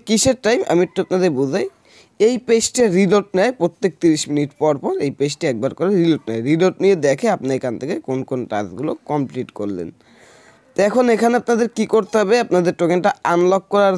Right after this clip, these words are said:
জন্য এই যে একশো টোকেন পাবেন, এটাকে আনলক করে আপনার মেইন নেওয়ার জন্য আপনাদের কি করতে হবে, এখানে ট্রেড করতে হবে। তো সেটা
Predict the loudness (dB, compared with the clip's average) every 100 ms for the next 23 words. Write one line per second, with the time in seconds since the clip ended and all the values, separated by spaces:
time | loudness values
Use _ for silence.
0 | 0 -2 0 0 0 0 -2 -6 -6 -4
1 | -4 -4 -4 -4 -4 -4 -6 -4 -2 0
2 | 0 0 -4 -4 -4 -4 -2 0 0 -2
3 | _ _ -4 0 0 0 -2 -2 -2 -2
4 | -4 _ -20 -20 -20 -12 -6 -2 -2 0
5 | -2 0 -2 2 2 2 2 -2 -4 -6
6 | -2 -2 0 2 2 2 -2 -2 -2 -2
7 | -2 -2 -4 -4 -6 -4 -4